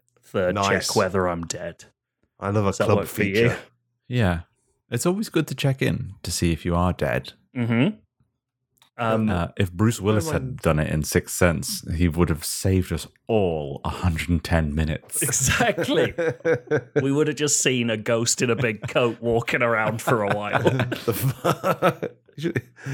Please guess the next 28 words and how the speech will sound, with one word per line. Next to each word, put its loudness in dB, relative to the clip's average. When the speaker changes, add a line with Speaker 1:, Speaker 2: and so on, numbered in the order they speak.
Speaker 2:
should -4
have -4
just -4
walked 2
through 0
a 0
wall. 0
That 0
would 2
have -4
really 2
given 0
it -6
away. 2
<laughs> -14
Speaker 1:
That's 0
a 2
good 0
Speaker 2:
Like, -6
Speaker 1:
point. 2
Why 2
didn't -2
he 0
just -2
walk 2
through 0
a 2
wall? 2